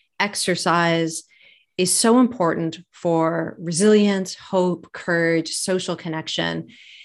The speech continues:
And it's a whole new way of thinking about movement compared to the way culture usually talks about it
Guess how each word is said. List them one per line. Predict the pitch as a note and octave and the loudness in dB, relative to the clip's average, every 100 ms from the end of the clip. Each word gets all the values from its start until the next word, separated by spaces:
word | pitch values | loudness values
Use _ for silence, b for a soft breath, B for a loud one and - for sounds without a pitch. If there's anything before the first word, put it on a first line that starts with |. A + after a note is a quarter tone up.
| B _ | B _
And | F#3+ | -2
it's | F#3+ | 0
a | F#3+ | -2
whole | F#3 B3+ C#4 | 0 4 6
new | C4 | 6
way | G3+ F3 | 4 0
of | D3+ | -4
thinking | - F3 F#3 | -6 -6 -4
about | E3 E3 F3 | -4 -4 -4
movement | E3+ F3 D#3+ | -4 -4 -6
compared | - E3+ F3 | -8 -4 -4
to | E3+ | -2
the | D#3+ | 0
way | E3 - | 0 -2
culture | - E3+ D#3+ E3+ | -6 -6 -4 -2
usually | D#3+ E3 G3+ F#3+ E3 | 0 2 2 2 -2
talks | - F3 - | -2 -4 -4
about | D#3+ E3 E3 | -6 -4 -6
it | E3+ | -8